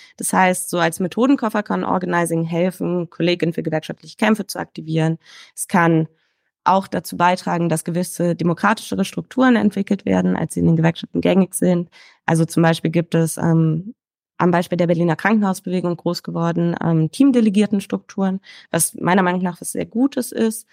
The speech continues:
und helfen kann, eben die Position der ArbeiterInnen zu stärken. Die Frage, ob das auf eine, ja, revolutionäre Sicht, äh,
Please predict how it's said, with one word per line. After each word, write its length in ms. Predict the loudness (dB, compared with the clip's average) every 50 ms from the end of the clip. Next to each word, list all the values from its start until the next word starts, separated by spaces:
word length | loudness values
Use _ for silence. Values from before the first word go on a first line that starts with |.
| -20 -20 -20 _ _
und 180 | -4 -4 0 2
helfen 340 | 4 4 4 2 0 -2 -2
kann, 240 | 0 0 0 0 0
eben 280 | -2 -2 -2 -2 -2
die 300 | -2 -2 -4 -4 -4 -6 -10 _ _
Position 460 | -12 -8 -8 -8 -8 -6 -4 -4 -2 2
der 100 | 2 2
ArbeiterInnen 560 | 4 2 2 0 0 -2 -2 -2 -2 -4 _ _ _ _
zu 160 | -14 -14 -14
stärken. 680 | -14 -12 -8 -4 -2 -2 -2 -2 -2 -4 -4 -4 -6 -10 _ _ _ _ -20 _ _ _ _ _ _ _ _ _ _ _ _
Die 80 | -4 0
Frage, 240 | 2 2 4 4 2
ob 100 | 2 0
das 140 | -2 -4 -2
auf 100 | -2 0
eine, 340 | 0 0 0 -2 -4 -6 -8 _ _ _
ja, 180 | -4 -4 -4
revolutionäre 1900 | -4 -4 -6 -6 -6 -8 -10 -12 -16 _ _ _ _ _ _ _ _ _ _ _ _ _ _ _ _ _ _ _ _ _ -14 -8 -4 -2 0 2 2 2 2
Sicht, 400 | 2 0 -2 -2 -4 -10 -14 -6
äh, 240 | -2 0 0 0